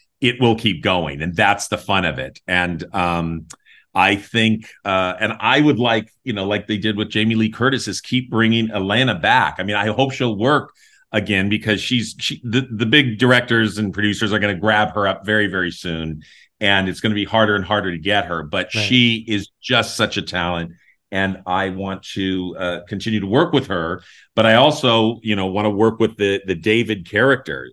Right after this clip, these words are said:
Speaker 1: Uh, I think that's a, um, I, I think it's a must.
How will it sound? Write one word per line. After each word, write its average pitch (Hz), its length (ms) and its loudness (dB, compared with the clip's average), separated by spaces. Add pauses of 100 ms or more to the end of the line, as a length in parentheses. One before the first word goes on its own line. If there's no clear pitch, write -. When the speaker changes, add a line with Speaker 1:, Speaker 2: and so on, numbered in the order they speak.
Speaker 1:
Uh, 82 320 -4
I 87 120 -2
think 90 300 -4
that's 98 300 -4
a, 92 300 0
um, 76 480 -6 (560)
I, 87 200 -6
I 95 40 2
think 95 180 -4
it's - 140 -4
a 90 80 -4
must. 92 600 -2